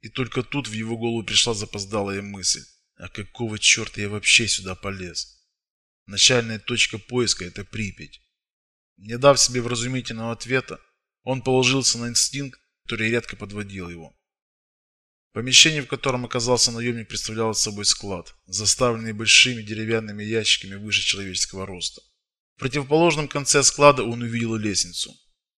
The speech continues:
Ориентир выбран, и он начал движение в его сторону. Продвигаясь в лабиринте ящиков, он отметил, что в помещении нет ни запахов, ни звуков. Даже звук его собственного дыхания как будто впитывался неподвижной атмосферой.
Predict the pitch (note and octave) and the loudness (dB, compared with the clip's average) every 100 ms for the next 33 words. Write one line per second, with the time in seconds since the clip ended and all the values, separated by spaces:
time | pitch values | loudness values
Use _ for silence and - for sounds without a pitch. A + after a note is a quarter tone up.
0 | _ _ - - G2+ B2 B2 D3 C3+ G#2 | _ _ -12 -6 -4 -4 0 2 2 0
1 | F#2 D#2+ D#2 _ _ _ - A2+ D3+ B2+ | -6 -10 -18 _ _ _ -6 -2 0 0
2 | B2+ - A2+ A2 G#2 A2+ G#2 G2 G2 F#2+ | 2 2 0 0 2 2 -4 -8 -10 -6
3 | - - E2+ E2 D2 _ _ _ _ _ | -6 -6 -12 -14 -20 _ _ _ _ _
4 | _ _ _ A2+ B2 C3+ D#3 D3+ - C#3 | _ _ _ -8 -4 8 10 10 8 2
5 | C3+ C#3+ C3+ B2+ C#3 C3+ - B2 A#2 B2 | 4 4 2 2 6 6 6 2 -4 -4
6 | - B2+ G#2+ - - _ _ - B2 A2 | -6 -4 -4 -6 -14 _ _ -4 -4 -6
7 | A#2 A#2+ - C#3+ C3+ B2+ - A2+ G#2+ B2 | 0 6 8 6 4 -2 -6 -6 0 2
8 | B2 A#2+ A#2 A2+ G#2 G2+ F2+ - D2+ _ | 0 -4 -6 0 -2 -2 -8 -16 -20 _
9 | F#2 G#2+ A2 G#2 B2 A#2 A#2 A2+ - A#2+ | -8 -2 -2 -2 -4 -6 -6 -2 0 0
10 | - A2+ G#2+ G#2+ - B2+ A2+ F2+ - _ | -4 -6 -8 -10 -2 -2 -2 -10 -16 _
11 | - A2+ A#2+ A#2 A2 - B2+ - G#2 - | -12 -8 -6 -6 -8 -4 -4 -4 -2 -2
12 | A2 A2 G#2+ G#2 G2+ G2 F2+ G2 - - | -4 -8 -10 -8 -10 -10 -12 -2 -2 -2
13 | E2+ D#2 | -8 -12